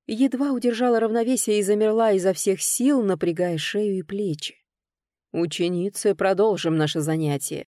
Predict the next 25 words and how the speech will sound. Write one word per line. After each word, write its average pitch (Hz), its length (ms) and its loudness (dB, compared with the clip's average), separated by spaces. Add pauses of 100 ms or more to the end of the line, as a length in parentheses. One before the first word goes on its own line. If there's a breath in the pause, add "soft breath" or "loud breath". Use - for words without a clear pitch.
(300)
Жены 240 380 0
встают 240 400 0
рано 240 400 2
и - 20 -4
готовят 220 480 0
чай 208 480 2
для 220 220 0
родственников. 151 960 -2 (200)
Повторите». 170 840 -2 (580)
«Жены 269 640 0
встают 269 440 0
рано 254 460 0
и - 20 -6
готовят 254 540 0
чай 254 400 -2
для 226 220 -2
родственников», 151 920 -2 (500)
тут 202 240 -4
же 185 140 -6
ответил 160 560 -6
дружный 160 460 -6
хор. 151 420 -6 (440)
«Мужья 190 760 2
наслаждаются 196 1200 0
сном». 240 640 0